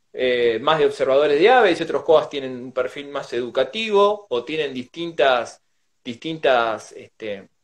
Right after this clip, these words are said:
distintas visiones, y, y está todo perfecto.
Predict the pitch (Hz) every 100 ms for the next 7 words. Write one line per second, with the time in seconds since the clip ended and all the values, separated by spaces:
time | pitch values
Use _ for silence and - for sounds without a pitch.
0 | _ _ _ _ _ _ _ _ 127 139
1 | 170 - 131 127 233 262 247 196 156 -
2 | 117 - 117 117 160 160 180 180 180 -
3 | 254 - 233 254